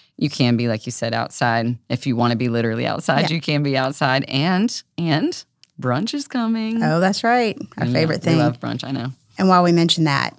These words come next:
Speaker 2: Y Hill has finally brought lunch back. Just started
Speaker 1: That's
Speaker 2: a
Speaker 1: right.
Speaker 2: couple of weeks ago, and I had it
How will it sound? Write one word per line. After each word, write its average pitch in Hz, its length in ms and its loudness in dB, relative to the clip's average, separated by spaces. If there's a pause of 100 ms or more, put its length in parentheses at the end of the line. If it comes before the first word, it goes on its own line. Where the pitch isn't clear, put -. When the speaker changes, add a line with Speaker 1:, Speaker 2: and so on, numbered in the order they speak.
Speaker 2:
Y 170 220 0
Hill 160 300 2
has 147 340 -2
finally 151 340 0
brought 143 280 -2
lunch 147 280 -2
back. - 340 -6 (200)
Just 160 220 -4
started 156 320 -2
Speaker 1:
That's 147 100 -2
Speaker 2:
a 185 80 -4
Speaker 1:
right. 160 100 -2
Speaker 2:
couple 156 220 -4
of - 20 -2
weeks 151 220 -6
ago, 147 280 -2
and 147 140 -2
I 147 100 0
had 143 280 -2
it - 380 -4